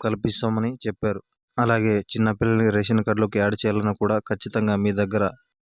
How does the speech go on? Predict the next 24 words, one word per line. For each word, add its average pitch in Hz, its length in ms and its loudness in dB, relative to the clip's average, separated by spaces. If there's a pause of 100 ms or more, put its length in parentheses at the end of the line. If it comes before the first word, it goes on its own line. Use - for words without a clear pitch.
(100)
ఈ 120 100 2 (140)
సర్టిఫికెట్స్ 113 600 0
ఉండాలని 107 400 2
చెప్పారు. 101 320 0 (460)
అలాగే 110 300 2 (120)
ఒకే 113 260 -4
రేషన్ 110 320 0
కార్డులో 107 300 2 (340)
జంట 110 260 2 (120)
కుటుంబాలు 110 480 0
ఉన్నా 107 140 -2 (100)
కూడా 107 200 2 (280)
వారిని 110 360 2
స్ప్లిట్టింగ్ 110 440 -4
ద్వారా 107 220 2 (120)
వేరొక 107 340 0
రేషన్ 107 280 0
కార్డు 107 240 0
పొందవచ్చని 107 520 2
చెప్పారు. 101 300 0 (400)
మొత్తానికి 113 460 0 (100)
కొత్త 107 240 0
రేషన్ 110 280 0
కార్డు 107 160 0